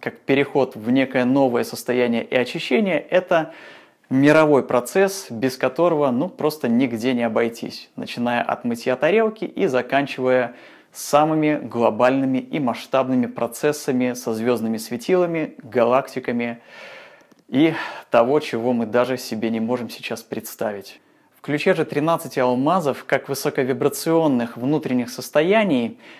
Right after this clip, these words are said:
через которые мы можем расти, следует понимать, что как раз эти тринадцать состояний разрушают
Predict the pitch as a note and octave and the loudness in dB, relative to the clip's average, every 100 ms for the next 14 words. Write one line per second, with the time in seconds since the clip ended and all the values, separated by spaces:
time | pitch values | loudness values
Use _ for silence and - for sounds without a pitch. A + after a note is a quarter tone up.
0 | - - C#3 C3+ - D3 D#3+ D3+ C#3 B2+ | -20 -6 -4 -4 -2 -2 2 2 4 2
1 | A#2 B2+ D3 B2+ - - C3 C3 A2+ A2+ | 2 2 2 2 -2 -2 0 2 0 -2
2 | A#2+ A#2 - - G3 A#3 A#3 - - - | -2 -4 -10 -4 0 0 -4 -14 -20 -20
3 | - _ _ - - F3+ F3+ E3+ E3 E3 | -20 _ _ -10 2 4 4 0 -2 -2
4 | F3+ D3 A#2 - A#2+ B2+ D#3+ D3+ D3 C#3+ | 0 0 0 -4 -4 -2 2 2 2 -4
5 | C#3 - B2+ C#3 D3 - - B2 - C3+ | -4 -4 -2 0 0 -4 -10 -6 -2 0
6 | F3 F3+ C#3 A2+ G#2+ - _ _ _ _ | 0 2 0 0 -4 -14 _ _ _ _
7 | D3 C3+ D3+ D#3 - F#3 D#3 A#2 A2 | 0 2 2 0 2 4 6 4 0